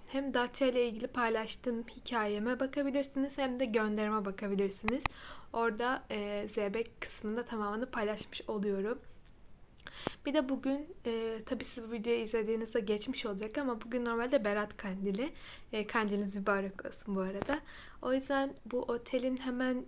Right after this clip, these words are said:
çaprazında cami var. Akşam ezanından sonra camiye, akşam ezanı gibi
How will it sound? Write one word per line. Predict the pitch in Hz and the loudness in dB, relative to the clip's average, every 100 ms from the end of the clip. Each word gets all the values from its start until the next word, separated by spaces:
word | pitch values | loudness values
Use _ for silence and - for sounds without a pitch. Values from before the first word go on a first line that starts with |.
| - - | -10 -6
çaprazında | 247 233 240 226 233 240 277 285 349 254 | -4 -2 0 -2 -2 0 0 0 -2 -4
cami | 202 214 208 220 220 | 0 2 2 0 -2
var. | 214 262 | -2 0
Akşam | 226 214 - 247 240 | -2 -4 -4 -4 -2
ezanından | 226 226 226 226 233 233 233 | -4 -2 -2 -2 0 0 0
sonra | - 208 226 269 247 | -4 -4 0 0 2
camiye, | 220 208 196 190 | 0 2 0 -2
akşam | 220 - - 220 | -4 -6 -6 -4
ezanı | 220 220 220 | -4 -4 -4
gibi | 214 220 | -2 0